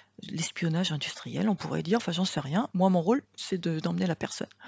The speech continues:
Alors, il y en avait un, c'était, euh, ce qui l'intéressait, c'était les élevages de porcs. Alors, j'ai découvert, effectivement, qu'il y avait des élevages de porcs, je ne savais pas.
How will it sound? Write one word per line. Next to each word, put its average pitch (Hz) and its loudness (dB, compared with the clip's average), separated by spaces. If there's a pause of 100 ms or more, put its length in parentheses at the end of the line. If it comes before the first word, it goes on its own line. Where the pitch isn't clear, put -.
(680)
Alors, 214 10
il 196 8
y 226 10
en 214 12
avait 226 10
un, 294 6
c'était, 190 4
euh, 185 6
ce - -6
qui 208 0
l'intéressait, 247 4
c'était 233 2
les 208 6
élevages 240 6
de 233 6
porcs. - 2 (580)
Alors, 180 6
j'ai 170 0
découvert, 175 0
effectivement, 175 -2
qu'il 196 -4
y 165 -4
avait 170 -2
des 175 2
élevages 175 4
de - -4
porcs, 147 -4
je - -4
ne 190 2
savais 180 0
pas. 185 -4